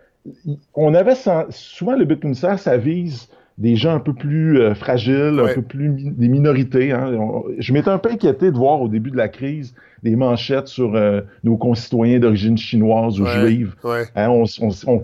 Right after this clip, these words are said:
Speaker 1: je craignais un peu que tout à coup la colère s-,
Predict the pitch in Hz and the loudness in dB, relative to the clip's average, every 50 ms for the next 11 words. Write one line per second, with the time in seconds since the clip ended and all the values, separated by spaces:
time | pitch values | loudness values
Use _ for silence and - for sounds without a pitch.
0 | - - - - - - 127 135 131 139 185 196 165 - - 170 196 202 - 147 | -4 -4 -4 -4 -4 -2 -2 0 0 2 2 2 2 2 2 0 0 0 2 2
1 | 123 113 - - - _ _ _ _ _ _ - - - 131 - - - 170 165 | 2 2 0 -2 -10 _ _ _ _ _ _ -8 -4 -2 -2 -2 -4 -6 -4 -2
2 | 143 110 - - 139 120 123 127 139 151 160 143 127 - - - - - - _ | -2 -2 -2 -2 0 0 2 2 0 0 -2 -6 -8 -12 -18 -20 -20 -20 -20 _